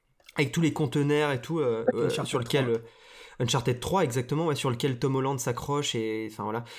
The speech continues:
Speaker 1: Bref, euh, ça, c'est une scène, euh, tirée des jeux. Euh, moi, au cinéma, elle m'a fait plaisir, tu vois, moi, j'aime
Speaker 2: Ah oui.
Speaker 1: bien cette scène, et elle régale, elle fait
Speaker 2: C'est
Speaker 1: plaisir.
Speaker 2: assez bien
Speaker 1: Après,
Speaker 2: filmé, quand même.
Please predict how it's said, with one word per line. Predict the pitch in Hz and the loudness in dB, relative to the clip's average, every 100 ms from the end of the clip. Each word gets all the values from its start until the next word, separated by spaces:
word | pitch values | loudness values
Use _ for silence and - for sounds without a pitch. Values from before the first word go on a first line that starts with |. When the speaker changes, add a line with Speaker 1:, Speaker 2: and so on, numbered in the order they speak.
| - - - | -16 -10 0
Speaker 1:
Bref, | 143 143 - - | 0 0 -6 -2
euh, | 117 113 | 2 2
ça, | 120 127 | 2 2
c'est | 139 | 2
une | 123 | 0
scène, | - 143 131 | 0 2 2
euh, | 120 | 0
tirée | - 127 123 | 0 0 0
des | 123 | 0
jeux. | 120 165 170 - - - _ | 2 0 -2 -12 -20 -20 _
Euh, | 131 127 | 2 6
moi, | 151 | 6
au | 160 | 6
cinéma, | - 156 143 147 | 4 2 4 4
elle | 160 | 4
m'a | 123 | 2
fait | 143 | 0
plaisir, | 120 127 110 113 120 | -2 0 0 -2 -2
tu | - | 2
vois, | 120 | 2
moi, | 123 - - | 2 -4 -4
j'aime | 147 147 | 2 4
Speaker 2:
Ah | 139 | 6
oui. | |
Speaker 1:
bien | 156 170 | 6 6
cette | 165 117 | 2 0
scène, | - 165 180 175 - - - - | 2 4 2 -2 -10 -20 -4 2
et | 170 175 | 2 4
elle | 196 | 4
régale, | 175 175 147 139 | 6 6 4 4
elle | |
fait | 127 139 | 2 2
Speaker 2:
C'est | 147 | 4
Speaker 1:
plaisir. | 120 | 4
Speaker 2:
assez | 170 | 4
bien | 139 156 | 6 4
Speaker 1:
Après, | - | 4
Speaker 2:
filmé, | 202 285 277 | 2 2 0
quand | 170 | -2
même. | 143 113 | -2 -4